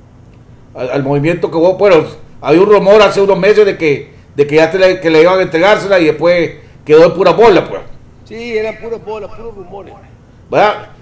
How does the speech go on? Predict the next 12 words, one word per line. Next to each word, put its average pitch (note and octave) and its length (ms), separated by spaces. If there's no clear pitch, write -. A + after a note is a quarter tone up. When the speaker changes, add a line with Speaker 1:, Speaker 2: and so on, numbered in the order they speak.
Speaker 1:
Pero F#3 160
supongamos G#3 460
que B3 100
te G#3+ 100
la G3+ 60
entregan, F3+ 420
¿verdad? D3 440
Eh, D#3+ 440
aún F3 220
así F3+ 220
seguiría A3 400
pensando G#3+ 840